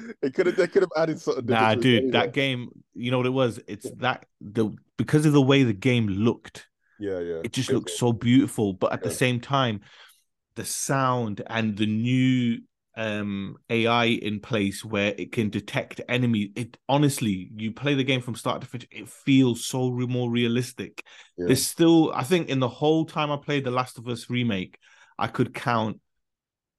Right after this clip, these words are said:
Speaker 2: on one hand how many times Ellie ran in front of an enemy or something like that, because it's, it is
Speaker 1: <laughs>
Speaker 2: smart as fuck.
Speaker 1: It was
Speaker 2: And
Speaker 1: smart.
Speaker 2: obviously
Speaker 1: Yeah.
Speaker 2: shit getting destroyed in gunfights and stuff, I was like, "Yes, this is, this is
Speaker 1: Yeah.
Speaker 2: what I'm," the, when they're saying,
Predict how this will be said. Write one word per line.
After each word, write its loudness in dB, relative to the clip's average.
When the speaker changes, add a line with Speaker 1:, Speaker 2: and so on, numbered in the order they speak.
Speaker 2:
on 2
one 2
hand -4
how -4
many -2
times -6
Ellie -2
ran -2
in -4
front -6
of -8
an -6
enemy -2
or -6
something -8
like -10
that, -6
because -8
it's, -8
it 2
is 6
Speaker 1:
<laughs> -2
Speaker 2:
smart 0
as -8
fuck. -12
Speaker 1:
It -6
was -4
Speaker 2:
And -2
Speaker 1:
smart. -6
Speaker 2:
obviously 2
Speaker 1:
Yeah. -4
Speaker 2:
shit 0
getting -4
destroyed 0
in -2
gunfights -2
and -12
stuff, -8
I 2
was -2
like, -2
"Yes, -6
this -2
is, -4
this 0
is -6
Speaker 1:
Yeah. -6
Speaker 2:
what 0
I'm," -8
the, 0
when 2
they're 2
saying, -4